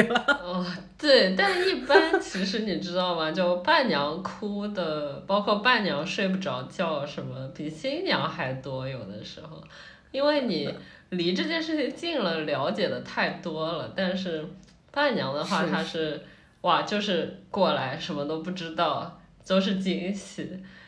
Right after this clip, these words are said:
Speaker 1: 今天我们差不多也就是聊到这里，然后主要是想给大家展示一下，就是在现在的都市丽人当中呢，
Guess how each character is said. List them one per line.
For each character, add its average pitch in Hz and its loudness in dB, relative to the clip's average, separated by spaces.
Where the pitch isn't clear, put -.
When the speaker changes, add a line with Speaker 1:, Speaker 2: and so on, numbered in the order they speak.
Speaker 1:
今 180 -4
天 190 0
我 170 -2
们 131 -6
差 175 -4
不 151 -4
多 156 0
也 127 -2
就 143 -6
是 135 -6
聊 127 -4
到 143 -4
这 160 -4
里， 123 -10
然 131 -14
后 147 -4
主 143 -6
要 147 2
是 196 -4
想 165 -4
给 131 -4
大 147 -2
家 151 -2
展 160 -6
示 156 -6
一 143 -2
下， 143 -6
就 147 -6
是 151 -6
在 147 -8
现 240 0
在 196 2
的 165 2
都 202 0
市 202 -2
丽 160 -2
人 127 -4
当 143 -8
中 143 -12
呢， 131 -14